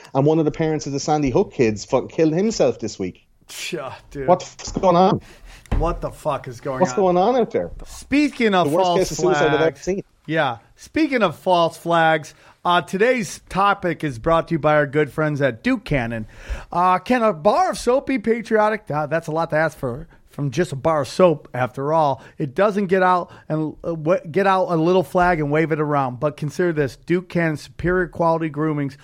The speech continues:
Speaker 2: for hardworking men are tested by soldiers, not by boy bands. Fuck you, O-Town, okay? The partner, they partner with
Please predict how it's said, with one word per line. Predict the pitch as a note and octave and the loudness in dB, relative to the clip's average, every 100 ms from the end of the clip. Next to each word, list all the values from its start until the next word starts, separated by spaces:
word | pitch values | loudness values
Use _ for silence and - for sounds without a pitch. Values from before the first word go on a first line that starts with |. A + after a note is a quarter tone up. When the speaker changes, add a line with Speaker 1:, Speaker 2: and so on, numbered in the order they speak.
| - - | -20 -10
Speaker 2:
for | - D3 | 0 0
hardworking | - G3 A3 G#3 G3 F#3+ | 2 2 2 4 2 2
men | E3+ D#3 D3+ - - | 0 0 -2 -6 -4
are | D#3 | -2
tested | D3+ F3 E3+ | 2 2 2
by | E3 E3+ | 0 0
soldiers, | D3 E3 D3+ C#3+ C#3 - | 2 0 2 -2 -6 -2
not | C#3+ C3 | 0 0
by | D#3+ D#3+ | 2 0
boy | D3+ F#3+ F3+ | 2 2 2
bands. | D3 C#3 B2 - | 2 -2 -2 -10
Fuck | - G3+ G3+ G3+ | -2 0 0 0
you, | G#3 E3+ | -4 -2
O-Town, | D3 C#3 B2+ D3+ D3 D#3+ E3 | 0 0 -2 -4 -2 -2 -6
okay? | D#3 E3 E3+ F3+ - - - | -2 2 4 2 -2 -18 -2
The | D#3 | -2
partner, | - F#3 A3 G#3+ G#3+ F#3+ - - - - | 2 2 2 2 0 0 -6 -20 -20 0
they | F#3 F3+ | 2 2
partner | - A3+ C4+ A3+ G#3 F#3 - - | 0 2 2 4 4 2 -2 2
with | F3+ | 2